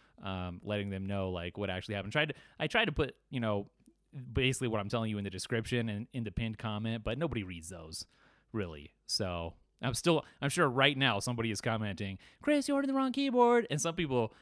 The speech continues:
they're laughing, <laughs> "Ah, you ordered the wrong keyboard." And other people like, "Oh, Chris," really concerned, contacting, you know, through email, "Did you know you, you better try to get a refund and stuff?" And so anyways, I appreciate,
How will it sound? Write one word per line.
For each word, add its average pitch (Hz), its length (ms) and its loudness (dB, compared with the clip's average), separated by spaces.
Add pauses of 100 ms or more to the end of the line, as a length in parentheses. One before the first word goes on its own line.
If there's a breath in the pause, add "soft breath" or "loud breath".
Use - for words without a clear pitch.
(140 loud breath)
they're 107 220 -2
laughing, 135 640 4
<laughs> - 20 -14
"Ah, 170 520 4
you 160 160 0
ordered 156 240 -2
the 156 80 -6
wrong 156 180 0
keyboard." 156 540 4
And 127 100 2
other 127 120 0
people 135 160 2
like, 127 280 0
"Oh, 190 100 -2
Chris," 220 360 0
really 151 240 2
concerned, 143 380 2
contacting, 123 600 0 (320 loud breath)
you 123 100 -2
know, 110 180 2
through 117 180 -4
email, 120 340 0
"Did 127 200 -4
you 170 60 0
know 165 100 0
you, 165 260 0
you 156 120 -4
better 165 280 0
try 139 200 -4
to 160 60 -4
get 156 140 -2
a - 20 -2
refund 160 320 -2
and 135 80 -2
stuff?" 127 240 0 (380 loud breath)
And 202 260 -4
so 226 120 2
anyways, 107 360 0
I 180 100 8
appreciate, 185 640 2